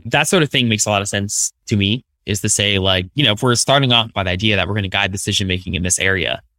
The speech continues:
then, like, to be literally bought into the process, you need to have those decision makers want to invest in data.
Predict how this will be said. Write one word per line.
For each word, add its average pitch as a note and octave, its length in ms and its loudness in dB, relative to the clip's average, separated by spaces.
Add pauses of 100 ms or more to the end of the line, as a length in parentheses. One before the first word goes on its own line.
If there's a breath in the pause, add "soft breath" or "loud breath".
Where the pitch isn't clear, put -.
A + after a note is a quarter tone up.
(320)
then, F#2+ 240 0
like, F#2 340 -2 (440)
to G#2+ 420 2 (240)
be A2+ 140 2
literally A#2 420 4
bought G2+ 260 2
into G#2 260 -2
the F2+ 80 -6
process, G2 760 -4
you G2+ 140 0
need F#2 240 0 (300)
to G#2 120 -2
have F#2+ 200 -2
those F#2+ 300 -4 (180)
decision G#2 320 0
makers F#2 520 -2 (240)
want G#2 200 2
to F#2+ 120 -4
invest F2+ 280 -2
in F2 60 -6
data. - 340 -6